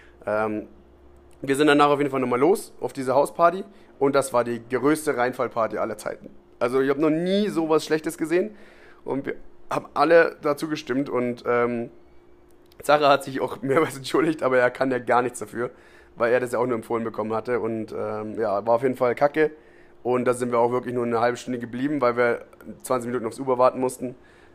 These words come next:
Äh, und sind dann nochmal in die City rein, haben da nochmal, äh, zwei andere getroffen. Also da haben wir dann nochmal Flo und Lilly getroffen, weil die wollten eigentlich auf die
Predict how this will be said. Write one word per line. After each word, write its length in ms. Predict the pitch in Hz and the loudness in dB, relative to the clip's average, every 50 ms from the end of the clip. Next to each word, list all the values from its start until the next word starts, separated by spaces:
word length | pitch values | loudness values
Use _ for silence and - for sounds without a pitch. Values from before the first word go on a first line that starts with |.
| - - | -14 -6
Äh, 220 | - 107 113 110 | -2 0 0 2
und 140 | 104 117 110 | 0 -2 -4
sind 120 | 113 113 | -4 -4
dann 140 | 117 113 113 | -4 -2 -2
nochmal 180 | 113 110 113 113 | -2 -2 -2 -4
in 60 | 117 | -6
die 60 | 110 | -4
City 180 | - 139 135 143 | -4 -2 0 0
rein, 300 | 120 123 123 127 127 123 | 2 2 0 0 0 -2
haben 160 | 120 120 113 | -2 -2 0
da 340 | 113 113 113 113 117 82 80 | 2 2 2 2 0 -2 -2
nochmal, 680 | 110 113 117 117 117 113 113 113 107 76 110 110 110 | -4 -6 -4 -4 -4 -2 -2 -2 -2 -2 -2 -4 -4
äh, 40 | 107 | -6
zwei 200 | - - 117 113 | -6 -4 -4 -2
andere 280 | 104 117 131 131 131 135 | -2 -2 -4 -4 -4 -4
getroffen. 380 | 127 127 - 131 127 - - - | -6 -2 -2 -2 -2 -2 -4 -4
Also 180 | 123 117 110 | -4 -4 0
da 140 | 110 123 135 | 4 4 6
haben 120 | 135 127 | 6 4
wir 40 | 120 | 2
dann 120 | 117 117 117 | -2 -2 -2
nochmal 180 | 120 113 107 | -2 -4 -4
Flo 180 | - - 120 123 | -4 -2 -2 0
und 80 | 123 | 0
Lilly 160 | 127 143 156 147 | 0 0 -2 -2
getroffen, 300 | 139 131 143 131 131 127 | -4 -2 -2 -2 -2 -2
weil 80 | 123 | -6
die 120 | 120 113 120 | -6 2 4
wollten 220 | 123 123 120 123 | 4 4 4 2
eigentlich 140 | 117 101 92 | 0 0 0
auf 140 | 101 - - | -2 -2 -4
die 220 | - 113 107 104 | -10 -12 -12 -12